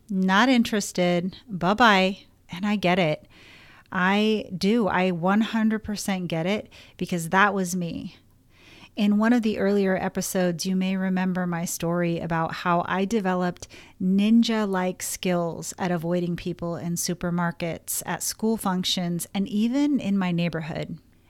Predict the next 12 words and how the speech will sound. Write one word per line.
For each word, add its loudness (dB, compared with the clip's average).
Every 0
well-meaning 2
text -4
that -2
was -2
sent 0
asking -2
how -2
I 2
was 0
doing 0
was 0